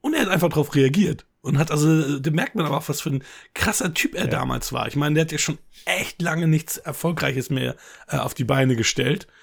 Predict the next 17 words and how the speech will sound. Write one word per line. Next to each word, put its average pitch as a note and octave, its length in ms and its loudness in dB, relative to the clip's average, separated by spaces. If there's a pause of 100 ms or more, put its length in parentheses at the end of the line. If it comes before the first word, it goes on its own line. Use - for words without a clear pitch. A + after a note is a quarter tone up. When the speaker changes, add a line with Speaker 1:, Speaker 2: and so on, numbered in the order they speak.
(420)
Speaker 1:
Ähm, B2+ 500 0 (500)
ich - 100 -6
weiß D#3 140 2
nicht, D3 100 0
ob - 60 -8
diese A#2+ 240 -4
Serie, D#3 380 4
die D3+ 100 2
er C#3 40 0
gemacht C#3+ 320 0
hat, C3+ 80 -2
ob B2+ 120 -12
die D#3 240 -2
einigermaßen D3+ 600 0
erfolgreich D3 560 -4
war. C#3+ 280 -4
Ich - 100 -16